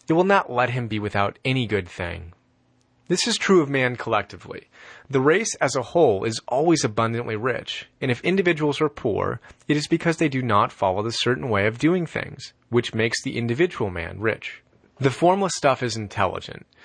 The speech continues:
It is stuff which thinks. It is alive and is always impelled toward more life. It is the natural and inherent impulse of life to seek to live more.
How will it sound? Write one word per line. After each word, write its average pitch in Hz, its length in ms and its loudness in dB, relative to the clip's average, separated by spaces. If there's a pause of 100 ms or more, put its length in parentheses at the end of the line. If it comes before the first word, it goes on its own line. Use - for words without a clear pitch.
(300)
It 165 120 2
is 185 160 -2
stuff 135 300 0
which 117 200 -4
thinks. - 600 -10
It 117 100 0
is 107 140 -2
alive 92 680 2
and 117 160 0
is 110 180 -2 (120)
always 156 380 4
impelled 104 520 -4
toward 104 320 0
more 110 360 0
life. 120 500 -2 (720)
It 165 80 0
is 190 160 -2
the 165 80 0
natural 160 500 0
and 175 80 0
inherent 139 460 0
impulse 135 440 -4
of 117 160 -6
life 92 440 -2 (460)
to 139 120 -2
seek - 420 -6
to 160 120 -2
live 143 280 2
more. 127 600 0